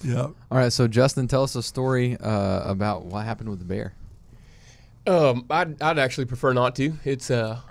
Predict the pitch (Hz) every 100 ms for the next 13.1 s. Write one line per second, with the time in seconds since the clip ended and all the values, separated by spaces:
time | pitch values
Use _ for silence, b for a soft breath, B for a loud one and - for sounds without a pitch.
0 | - 131 113 110 120 127 156 156 156 175
1 | 165 151 135 127 143 143 151 147 160 170
2 | 160 147 131 - 117 127 131 139 135 123
3 | 127 - - 139 135 131 123 127 135 127
4 | 127 123 127 120 117 - - - - 135
5 | 135 127 120 117 123 123 147 147 147 b
6 | b b - 139 135 139 117 110 113 -
7 | 135 151 175 - 139 123 143 135 131 127
8 | 156 143 127 120 143 175 156 180 120 123
9 | 131 117 123 - B B B B B B
10 | 131 120 113 - 156 131 120 - 170 147
11 | 131 147 143 127 120 143 143 131 127 151
12 | 135 123 123 143 160 147 147 151 165 165